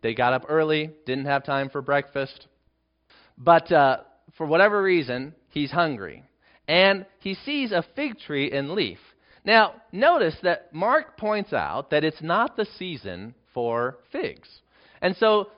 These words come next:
this has made many commentators of Scripture have questions as, "Well, why did Jesus expect there to be figs if it's not the season for figs? And why is he disappointed? Is this some kind of unrealistic expectation on behalf of Jesus,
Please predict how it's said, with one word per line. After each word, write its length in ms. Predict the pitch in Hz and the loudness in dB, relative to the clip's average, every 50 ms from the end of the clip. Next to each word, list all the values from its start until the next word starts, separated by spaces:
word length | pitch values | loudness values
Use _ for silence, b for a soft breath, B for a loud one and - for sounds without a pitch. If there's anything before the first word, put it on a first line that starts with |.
| _ _ _ | _ _ _
this 160 | 180 240 277 - | 0 0 0 0
has 160 | 254 208 175 | -2 -4 -2
made 220 | 180 180 175 170 | 0 0 0 0
many 340 | 151 160 170 175 170 160 147 | 0 -2 -2 0 -2 -2 -4
commentators 800 | - - 165 160 170 170 165 143 - 120 113 120 131 139 131 - | -6 -2 0 0 2 0 0 -2 -4 -4 -2 -2 -4 -6 -4 -4
of 160 | 127 123 120 127 - | -6 -6 -6 -8 -10
Scripture 480 | - 175 170 - - - 117 117 123 | -8 -6 -6 -6 -6 -8 -6 -6 -6
have 340 | 123 - 135 127 120 117 - | -4 -2 -2 0 0 -2 -6
questions 580 | - - 214 254 247 - - - 87 101 120 123 | -4 -2 -2 -2 -2 -6 -12 -14 -12 -12 -10 -10
as, 160 | 117 110 - b b b b b b | -10 -12 -12 b b b b b b
"Well, 160 | 131 135 131 | -6 -6 -4
why 240 | 123 135 139 160 202 | 0 2 4 4 4
did 140 | 202 190 143 | 2 0 -6
Jesus 300 | - 170 170 147 - - | -8 -10 -12 -12 -12 -12
expect 540 | 135 135 - - - _ - 240 240 240 - | -12 -12 -12 -14 -8 _ -2 -2 -2 -2 -6
there 140 | 143 120 | -6 -6
to 80 | 113 113 | -6 -6
be 140 | 104 107 104 | -8 -10 -12
figs 500 | - _ 120 101 90 90 110 139 - - | -10 _ -6 -6 -6 -6 -8 -12 -12 -12
if 140 | 131 113 - | -10 -10 -10
it's 160 | 117 - - | -12 -10 -6
not 220 | 135 135 131 - | -6 -6 -6 -6
the 80 | 117 107 | -10 -14
season 440 | - - 208 226 202 156 143 127 110 | -12 -12 -10 -10 -10 -10 -10 -12 -10
for 140 | - 110 | -12 -14
figs? 420 | 98 - - 95 90 101 127 131 - | -14 -10 -10 -8 -8 -8 -10 -10 -10
And 200 | 127 120 120 117 B B B B | -10 -10 -10 -12 B B B B
why 220 | 113 123 147 165 | -2 2 2 4
is 100 | 165 147 | 2 2
he 80 | - 139 | -2 -8
disappointed? 800 | 131 135 - - 160 - - - 220 247 220 156 117 107 113 123 | -10 -10 -10 -10 -12 -10 -8 -6 -4 -4 -2 -2 -2 -2 -2 -4
Is 120 | 127 123 120 | -4 -6 -6
this 180 | 143 143 - B B B B _ - | -8 -10 -10 B B B B _ -6
some 160 | 165 160 156 | -4 -4 -2
kind 180 | - 160 151 143 | 0 0 2 4
of 160 | 143 127 117 B B B _ 147 | 2 2 0 B B B _ 2
unrealistic 800 | 170 185 175 147 151 160 175 175 180 180 170 - 180 170 - | 4 4 2 2 2 2 2 2 0 -2 -2 -4 -6 -6 -2
expectation 840 | - 147 160 - - - 160 151 - - 147 151 165 - - 180 165 | -2 -2 -2 -2 -4 -6 -6 -6 -4 -2 -2 -2 -2 -4 -6 -6 -2
on 160 | 156 160 156 | -2 -2 -2
behalf 440 | 147 147 139 139 143 147 151 160 165 - - | -2 -4 -4 -2 0 0 0 0 -2 -4 -8
of 120 | 147 131 | -8 -8
Jesus, 460 | 120 - 143 147 143 160 170 180 175 | -8 -8 -8 -6 -4 -4 -4 -6 -6